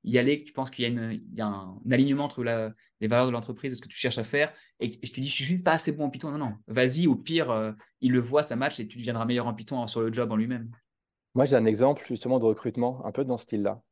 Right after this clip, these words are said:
Speaker 1: Ouais.
Speaker 2: C'était quand j'étais manager en test, en Q A. Et j'avais recruté une personne,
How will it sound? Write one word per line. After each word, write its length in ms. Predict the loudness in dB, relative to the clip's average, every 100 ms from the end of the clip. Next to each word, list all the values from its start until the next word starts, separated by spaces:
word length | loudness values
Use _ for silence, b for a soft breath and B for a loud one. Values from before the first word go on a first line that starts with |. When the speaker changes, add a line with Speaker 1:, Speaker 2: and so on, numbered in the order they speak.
| _
Speaker 1:
Ouais. 280 | 2 2 0 _ -6
Speaker 2:
C'était 300 | -2 2 2
quand 140 | 2 0
j'étais 240 | 0 2
manager 480 | 4 6 6 4 2
en 80 | 2
test, 320 | -2 -4 -8 -12
en 100 | -8
Q 180 | -4
A. 60 | -4 -6 _ 0
Et 160 | 2
j'avais 320 | 6 6 8
recruté 540 | 4 4 0 0 0 0
une 100 | 2
personne, 500 | 0 4 4 4